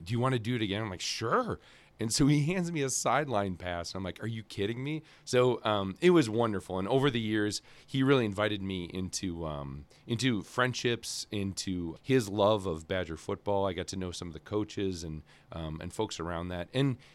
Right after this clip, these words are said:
it was just really wonderful to see his, uh, witness and example. I don't know that I've ever met another priest who's better at appreciating people, like, really seeing them, acknowledging them, loving them, meeting people where they're at.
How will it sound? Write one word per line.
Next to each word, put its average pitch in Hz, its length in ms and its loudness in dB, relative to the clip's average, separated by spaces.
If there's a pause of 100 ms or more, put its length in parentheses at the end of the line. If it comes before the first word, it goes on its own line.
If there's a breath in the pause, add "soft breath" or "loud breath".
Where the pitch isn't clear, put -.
(100)
it - 80 0
was 202 140 2
just 269 180 -2
really 127 340 4
wonderful 95 760 0
to 82 120 -6
see 98 340 -4
his, 95 640 -2 (100)
uh, 85 100 -8
witness 104 480 -2
and 90 100 -4
example. 87 560 -6 (300 loud breath)
I 117 40 -2
don't 135 180 2
know 117 140 4
that 110 120 2
I've 101 120 2
ever 101 380 2
met 98 380 0 (180)
another 95 340 0
priest - 380 -6
who's 82 180 -6
better 90 320 -2
at 87 220 -6
appreciating 98 680 -6
people, 107 320 -8
like, 80 200 -4
really 110 360 -2 (320 loud breath)
seeing 110 480 -2
them, 104 300 -2
acknowledging 92 640 -4
them, 90 260 -6
loving 90 320 -4
them, 92 300 -4
meeting 123 340 2
people 107 260 -6
where 95 160 0
they're 82 160 -4
at. 90 220 -2